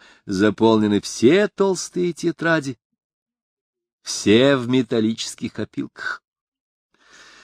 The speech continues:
С кем хотел он справиться, кого собирался прикончить,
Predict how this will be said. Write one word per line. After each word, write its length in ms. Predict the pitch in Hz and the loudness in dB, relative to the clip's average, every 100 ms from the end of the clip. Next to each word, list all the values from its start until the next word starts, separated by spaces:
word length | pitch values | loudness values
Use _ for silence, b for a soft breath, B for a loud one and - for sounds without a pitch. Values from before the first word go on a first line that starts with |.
| b b b | b b b
С 200 | - - | -14 -14
кем 280 | - 233 233 | 0 2 2
хотел 400 | - 135 - 117 | 2 2 6 6
он 100 | 117 | 6
справиться, 920 | 113 - 135 220 226 208 - - 170 | 2 -2 2 4 4 0 -4 -2 -2
кого 340 | - 101 95 160 | 2 2 4 2
собирался 640 | - 104 98 98 - 98 | 0 0 2 2 0 -6
прикончить, 1000 | 101 90 - 113 160 - 135 131 - - | -4 -4 0 0 0 -4 -2 -2 -4 -14